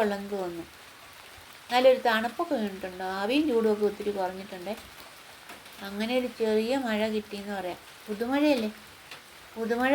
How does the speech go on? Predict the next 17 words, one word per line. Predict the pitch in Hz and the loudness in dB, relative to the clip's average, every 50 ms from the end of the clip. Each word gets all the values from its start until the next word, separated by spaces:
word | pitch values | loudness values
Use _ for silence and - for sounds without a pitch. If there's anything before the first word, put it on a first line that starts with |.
| 294 294 | 8 8
പെയ്യുന്ന | 285 269 262 254 254 262 254 247 | 8 6 4 2 0 0 0 2
എല്ലാവരും | 233 226 226 226 233 240 240 | 4 4 4 4 4 2 0
ഇങ്ങനെ | 226 233 226 226 220 214 | -2 -4 -6 -4 -2 -2
നോക്കിയിരിക്കുക. | 202 202 208 - - 220 208 208 - - 190 - - - - - - - - - - - - - - - - - - - - - - - - - - - - - - _ _ _ _ _ _ _ _ _ _ _ _ _ _ _ _ _ _ _ _ _ - - | -2 -2 -4 -6 -8 -8 -6 -6 -8 -8 -10 -10 -10 -16 -20 -20 -20 -20 -20 -20 -20 -20 -20 -20 -20 -20 -20 -20 -20 -20 -20 -20 -20 -20 -18 -18 -18 -20 -20 -20 -20 _ _ _ _ _ _ _ _ _ _ _ _ _ _ _ _ _ _ _ _ _ -4 2
ഇലയൊക്കെ | 240 247 262 285 311 320 311 311 294 | 4 6 10 10 10 10 10 6 4
നനഞ്ഞിട്ടുണ്ട്. | 277 254 240 240 240 220 254 240 233 226 220 | 4 2 0 -2 -2 -2 -2 -2 -2 -2 -2
ചെടിയുടെ | 226 214 208 214 220 214 233 220 - - _ - - 190 196 | -2 -2 0 0 0 0 -2 -4 -6 -8 _ -8 -4 -2 -2
ഇലകളൊക്കെ | 196 202 214 220 226 240 254 254 247 247 - 220 208 202 | 2 2 2 4 4 4 4 4 2 0 -2 -4 -4 -2
നനഞ്ഞു. | 202 190 185 185 185 185 185 - _ _ _ - | -4 -4 -6 -8 -10 -12 -16 -20 _ _ _ -10
ചെടിയുടെ | - 190 190 214 226 226 220 | -8 -2 0 2 4 4 4
ചുവട്ടിലോട്ടൊന്നും | 208 196 202 202 202 214 233 247 262 262 254 254 254 | 4 2 0 -2 -2 0 0 2 2 0 0 0 -4
അങ്ങനെ | 247 240 226 226 220 | -4 -2 -2 0 0
വെള്ളം | 214 214 208 208 214 214 | 0 0 0 -2 -2 -2
വീണിട്ടില്ലെന്ന് | 208 202 202 202 208 208 202 202 196 190 185 185 185 | -4 -4 -6 -8 -10 -10 -10 -8 -8 -8 -8 -6 -6
തോന്നുന്നു. | 180 175 175 175 - - _ _ - - - - - _ _ _ _ - | -6 -6 -6 -8 -12 -14 _ _ -20 -20 -20 -20 -20 _ _ _ _ -2
മണ്ണ് | 233 226 233 233 277 320 330 | 2 2 2 4 4 4 4
നനഞ്ഞിട്ടില്ല. | 320 294 269 254 254 254 247 254 220 185 160 | 6 4 4 2 0 0 -2 -2 -4 -4 -4